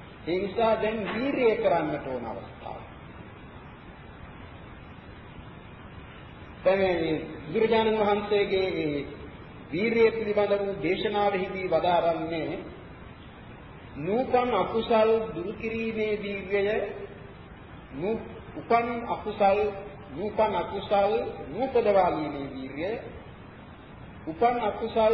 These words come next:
දුරු කිරීමේ වීර්යය, නූපන් කුසල් උපදවාලීමේ වීර්යය හා උපන් කුසල්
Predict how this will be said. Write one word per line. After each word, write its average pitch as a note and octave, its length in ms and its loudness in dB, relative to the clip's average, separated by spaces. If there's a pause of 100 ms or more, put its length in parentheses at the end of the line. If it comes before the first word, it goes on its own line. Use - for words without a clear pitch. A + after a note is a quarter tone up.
(140)
දුරු A3 220 -4
කිරීමේ F#3+ 540 -4
වීර්යය, C3 480 -4 (1600)
නූපන් A3+ 540 0
කුසල් A#3 440 4 (120)
උපදවාලීමේ F#3 1000 4
වීර්යය C#3+ 480 -4
හා E3+ 320 2
උපන් G3+ 360 -2
කුසල් A3 380 0